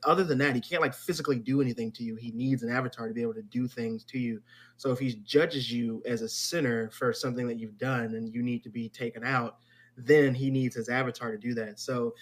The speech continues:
that the same rules apply to each god. And because they sealed Ammit's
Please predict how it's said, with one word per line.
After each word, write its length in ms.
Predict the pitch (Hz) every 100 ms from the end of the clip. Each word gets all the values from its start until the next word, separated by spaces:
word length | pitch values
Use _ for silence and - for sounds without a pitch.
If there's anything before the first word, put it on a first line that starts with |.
| - -
that 180 | 156 160
the 80 | 151
same 380 | - 190 190 151
rules 380 | 147 151 147 127
apply 480 | - 139 131 127
to 200 | 113 143
each 260 | 143 127 -
god. 360 | 135 131 117 117
And 240 | 117 117 - - _ _ _ 139
because 640 | 147 135 - 165 175 170
they 160 | 147 143
sealed 560 | 135 - 156 147 139 135
Ammit's 640 | 131 127 131 131 - -